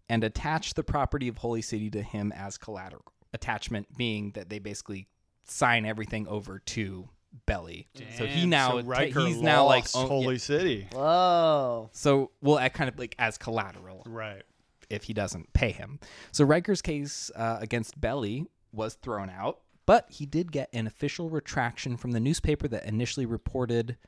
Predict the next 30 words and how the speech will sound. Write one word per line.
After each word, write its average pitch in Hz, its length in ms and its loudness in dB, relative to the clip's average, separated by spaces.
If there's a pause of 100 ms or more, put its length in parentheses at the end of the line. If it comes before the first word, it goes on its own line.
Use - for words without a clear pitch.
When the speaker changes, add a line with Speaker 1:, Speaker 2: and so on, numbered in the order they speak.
(140)
Speaker 1:
that - 100 -10
he 120 140 -8
offered 104 360 -2
Belly 101 280 0
a 98 40 -6
seat - 240 -12
in - 60 -14
heaven 113 300 -2
rather 98 240 -6
than 92 160 -12
pay - 240 -2
him. - 220 -18 (1000)
Belly's 165 280 8
case 165 200 2
against 165 240 0
Riker 156 320 2
for - 60 -4
the 147 80 -8
five 151 240 0
thousand 147 260 2
dollars 135 320 2
owed 139 180 2
went 135 200 -2
to 139 100 -6
the 127 80 -6
Supreme 131 400 -4
Court, 131 360 -2
where 127 220 -4
after 120 520 -8 (100)
another 120 640 -6